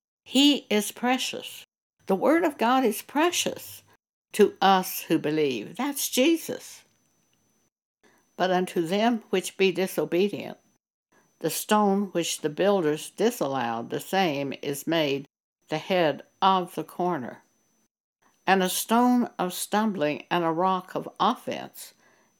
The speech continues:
even to them which stumble at the word, being disobedient, whereunto also they were appointed." There is an apostate church at the end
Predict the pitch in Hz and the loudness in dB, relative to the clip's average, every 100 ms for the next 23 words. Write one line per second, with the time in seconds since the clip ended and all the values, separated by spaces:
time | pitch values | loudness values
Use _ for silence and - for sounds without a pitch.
0 | - 190 208 208 185 160 175 175 160 156 | 2 4 4 0 -2 -2 -2 -2 -4 -6
1 | 151 - - 208 254 185 131 131 - - | -6 -6 0 2 2 2 0 -2 -10 -20
2 | _ _ 160 170 - 151 175 220 185 131 | _ _ 2 2 0 -2 0 2 2 0
3 | 233 - - 185 185 156 156 127 - 196 | -2 -10 -6 -2 0 0 -4 -6 -2 -2
4 | 202 160 151 196 202 123 139 - - _ | 0 -2 0 0 0 -6 -8 -10 -20 _
5 | _ _ 190 196 180 175 - 170 143 - | _ _ -2 0 0 -2 2 2 2 0
6 | - 202 220 - - 120 117 127 _ _ | 2 4 2 -4 -2 -2 -2 -8 _ _
7 | _ 175 180 156 160 - - - - 185 | _ 0 2 2 -2 -4 -8 -10 -4 0
8 | 175 127 - _ _ _ _ _ _ _ | 0 -4 -14 _ _ _ _ _ _ _
9 | _ _ _ _ _ _ _ _ _ _ | _ _ _ _ _ _ _ _ _ _
10 | _ _ _ 202 214 220 277 269 233 214 | _ _ _ 2 4 6 4 4 2 2
11 | - 214 208 - - 196 165 - - 208 | 0 -2 -2 -4 -4 -2 -2 -4 -4 -2
12 | 156 - - - 165 160 - - - 185 | -2 -2 -6 -6 -4 -4 -6 -10 -2 2
13 | 180 175 156 | 2 0 -6